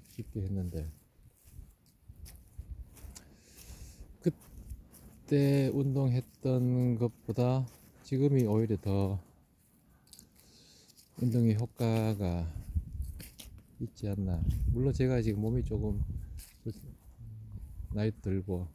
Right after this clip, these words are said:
해서 그런지 몰라도요. 아무튼 보내드리고 싶어요. 야, 봄. 봄.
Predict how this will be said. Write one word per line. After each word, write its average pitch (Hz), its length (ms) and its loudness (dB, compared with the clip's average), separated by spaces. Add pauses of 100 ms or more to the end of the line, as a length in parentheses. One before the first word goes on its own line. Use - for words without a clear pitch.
해서 107 200 -6
그런지 90 280 -2
몰라도요. 90 520 -2 (1300)
아무튼 113 640 -4 (1300)
보내드리고 104 420 0
싶어요. 92 480 -6 (840)
야, 101 340 2
봄. 107 380 4 (1300)
봄. 113 280 0